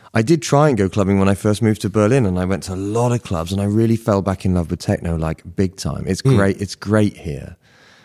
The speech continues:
Speaker 1: Um, but I went to clubs so many times to go see a D J that I really wanted. "Oh, dude, he's gonna play some amazing, amazing stuff." And it, and a lot of the times it did feel like a business, a business transaction,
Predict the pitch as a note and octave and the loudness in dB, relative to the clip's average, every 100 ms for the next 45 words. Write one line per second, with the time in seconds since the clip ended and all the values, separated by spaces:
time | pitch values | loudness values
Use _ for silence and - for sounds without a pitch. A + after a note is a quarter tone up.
0 | _ _ - F#2 F2+ F#2+ F#2+ - - - | _ _ -2 0 2 2 0 -4 -16 -20
1 | - A#2+ A2+ C3+ - C3+ C3+ A#2+ C#3 C#3 | 0 2 4 2 -2 -2 0 0 2 4
2 | C3+ B2 C3+ C3 B2 A2+ A2 G#2 - A#2 | 4 2 2 2 2 0 0 0 0 0
3 | F2 F2+ A2 A2 G2+ F2+ D2 F2+ G2+ G2+ | 0 0 0 2 2 2 0 -4 -4 -4
4 | F#2+ F#2+ F2+ - A2 G2+ A2+ A2 G2 G#2+ | -4 -6 -6 -6 -8 -8 -10 -10 -8 -8
5 | G#2 - G2+ - G2+ G2+ G#2 G2+ F#2+ F#2 | -8 -4 -4 -2 -2 0 0 0 0 -2
6 | F2 G2+ F#2+ F#2 F2 - F#2+ E2 - G#2 | -2 -2 0 -2 -4 0 0 0 0 0
7 | - G#2+ G#2+ A#2+ - A2 A2+ A2 G2 F#2+ | 2 2 2 2 0 0 -2 0 0 0
8 | - A2+ - A#2 G#2 F#2 F2 F2 - - | -2 -4 -2 0 2 2 2 0 -4 -18
9 | _ - - F2+ G2+ F2+ F#2+ E2 - _ | _ -12 -6 0 2 2 2 -2 -4 _
10 | _ F#2+ F2 G2+ F2+ F2+ - F2+ E2+ D#2+ | _ -4 0 2 2 -2 0 0 0 0
11 | - - - - - | -4 -8 -10 -10 -12